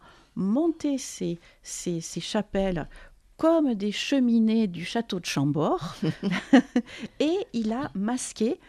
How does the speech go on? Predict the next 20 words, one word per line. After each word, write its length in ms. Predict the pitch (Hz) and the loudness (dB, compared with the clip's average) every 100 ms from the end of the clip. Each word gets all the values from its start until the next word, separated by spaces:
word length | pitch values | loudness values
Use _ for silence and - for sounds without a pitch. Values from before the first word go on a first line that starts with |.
| - | -6
mais 260 | 180 269 - | 0 0 0
on 100 | - | -4
perçoit 400 | 240 220 - - | -2 -4 -6 -6
encore, 400 | 202 190 180 214 - - - | -4 -4 -2 -4 -6 -20 -16
sans 220 | - 196 | -2 2
doute 260 | 202 240 190 | 2 0 -4
grâce 400 | - 185 185 175 | -2 -4 -4 -2
au 60 | |
nettoyage 840 | 175 185 - 175 170 180 196 208 165 - - - | -2 -2 -2 -4 0 0 0 -2 -4 -6 -12 -4
et 60 | |
à 20 | 165 | -2
la 80 | |
restauration 720 | 160 170 - 175 170 - 196 202 | 0 -4 -4 -4 -4 -4 -4 -4
de 120 | 180 | -6
cette 260 | 175 185 - | -8 -8 -6
enluminure, 600 | 170 170 175 190 247 214 - - - - | -4 -2 0 0 0 -2 -6 -20 -10 0
on 120 | 233 | 2
aperçoit 440 | 214 196 - 214 | 2 0 -2 -4
ce 100 | 220 | -2
repentir 460 | 190 170 160 160 302 | -2 -2 -4 -4 -8